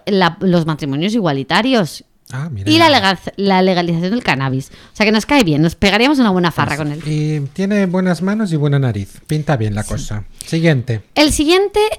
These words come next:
Speaker 1: era uno de los secretarios de Podemos de la Comunidad de Madrid, que ya no sé si es el actual o no, pero eso no, no me voy a mojar, que se llama Ramón Espinar. También ir a, a Google. Es politólogo como yo.
Speaker 2: Ahí está, ahí.
Speaker 1: Y es un, el típico morenito con barbita que a mí me gusta.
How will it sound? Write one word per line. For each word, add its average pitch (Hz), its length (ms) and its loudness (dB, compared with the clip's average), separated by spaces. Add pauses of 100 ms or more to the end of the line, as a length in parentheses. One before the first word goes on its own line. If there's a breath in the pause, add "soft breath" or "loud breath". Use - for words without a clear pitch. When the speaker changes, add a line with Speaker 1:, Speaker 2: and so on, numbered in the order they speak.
(140)
Speaker 1:
era 330 260 2
uno 311 260 4
de 320 60 0
los 269 160 0
secretarios 226 540 0
de 214 100 4
Podemos 202 380 2
de 233 80 2
la 208 80 2
Comunidad 175 300 0
de 170 60 2
Madrid, 190 320 4
que 233 80 0
ya 190 120 4
no 190 80 2
sé 190 140 -2
si 175 180 -2
es 165 100 2
el 165 100 0
actual 202 360 2
o 214 60 4
no, 262 120 4
pero 269 140 0
eso 190 160 2
no, 165 180 2
no 196 180 4
me 190 120 4
voy 175 100 0
a 160 60 0
mojar, 147 320 -4
que 160 40 -14
se - 40 -12
llama 285 220 2
Ramón 220 260 2
Espinar. 143 540 -2
También 190 300 0
ir 254 140 0
a, 175 160 2
a 165 200 -2
Google. 143 420 -2 (360 loud breath)
Es - 120 -6
politólogo 151 640 0
como 139 200 -2
yo. 135 200 -2 (140)
Speaker 2:
Ahí 95 140 -16
está, - 140 -18
ahí. - 60 -16 (260 loud breath)
Speaker 1:
Y 269 140 4
es 320 200 6
un, 359 460 0
el 285 160 -10
típico 330 260 -2
morenito 277 580 4
con 226 160 2
barbita 220 500 -2
que 208 60 -4
a 180 40 0
mí 170 100 0
me 156 140 -2
gusta. 143 480 -6